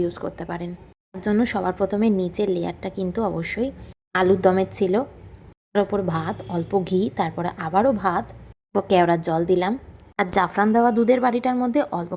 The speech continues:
কেওড়ার জলও দিয়ে দিয়েছি, সেটাও মিশিয়ে দিয়েছি। সমস্ত ভাতটা দিয়ে দিয়েছি। এবারে দিয়ে দিচ্ছি অ-, বিরিয়ানি মশলা মাখানো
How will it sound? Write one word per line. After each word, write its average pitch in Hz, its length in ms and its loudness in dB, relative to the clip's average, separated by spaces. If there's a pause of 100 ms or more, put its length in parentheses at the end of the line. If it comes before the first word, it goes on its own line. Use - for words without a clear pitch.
কেওড়ার 175 300 -6
জলও 190 240 -4
দিয়ে 208 200 -4
দিয়েছি, 220 240 -2
সেটাও 160 380 -2
মিশিয়ে 208 340 -2
দিয়েছি। 214 360 -4 (720)
সমস্ত 233 280 2 (120)
ভাতটা 214 340 0
দিয়ে 208 180 2
দিয়েছি। 214 240 -2 (160)
এবারে 175 220 -4
দিয়ে 180 220 -4
দিচ্ছি - 320 -8
অ-, 165 180 -4 (140)
বিরিয়ানি 254 460 4
মশলা 247 400 -2
মাখানো 202 440 -2